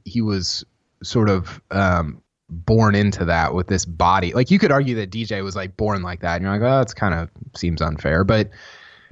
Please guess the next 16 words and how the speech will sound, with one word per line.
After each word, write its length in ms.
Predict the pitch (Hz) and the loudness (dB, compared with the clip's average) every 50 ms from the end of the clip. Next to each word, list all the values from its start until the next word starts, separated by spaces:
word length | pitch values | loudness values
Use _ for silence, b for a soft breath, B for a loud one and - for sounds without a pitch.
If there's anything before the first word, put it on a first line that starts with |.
| B - | B -4
I 100 | 110 123 | 0 2
think 200 | 143 165 156 131 | 4 4 4 4
Rory 300 | 139 151 170 185 170 147 127 - - | 4 4 4 4 4 2 -2 -6 -6
makes 300 | 123 127 135 139 - - | -4 -2 -2 -2 -2 -4
a 60 | 156 | -2
good 160 | 147 156 147 | -2 -2 -4
point. 340 | - - 185 208 240 - 85 | -4 -6 -6 -4 -4 -6 -2
Distance 440 | 90 117 127 123 - 143 139 - - | -2 -2 -2 0 0 -2 -2 -2 0
is 200 | - 123 156 165 | 0 0 2 2
a 80 | 151 | 2
skill. 480 | - - - - - 82 76 73 69 69 | 0 -2 -6 -6 -4 -2 -2 -2 -2 0
And 160 | 69 104 113 | 2 2 2
so 180 | - - 127 117 | 4 4 4 4
I, 340 | - - 120 127 - 117 143 | 2 2 0 0 2 0 0
I 40 | 165 | 2
just, 320 | 165 190 170 - - - | 2 0 0 -2 -6 -14